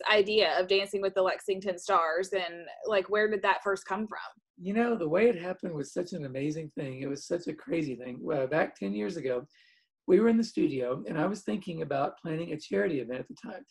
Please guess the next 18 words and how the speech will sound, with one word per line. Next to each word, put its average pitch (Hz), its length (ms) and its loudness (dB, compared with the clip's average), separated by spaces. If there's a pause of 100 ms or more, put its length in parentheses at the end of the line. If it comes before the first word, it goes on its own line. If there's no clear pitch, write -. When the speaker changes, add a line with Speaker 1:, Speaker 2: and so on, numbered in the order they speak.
(280)
Speaker 2:
And 151 80 -2
this 160 120 0
is 165 140 -6
how 170 140 2
it 151 100 2
actually 165 260 0
happened. 165 360 -6
And 143 180 -6
so 156 240 4
I 151 160 4
talked 190 400 -2
to 175 100 -4
another 165 220 -2
group, 156 300 -2 (280)
another 160 240 0
charity, 143 580 -2 (280)
uh, 269 200 -6
nationally, 151 640 -6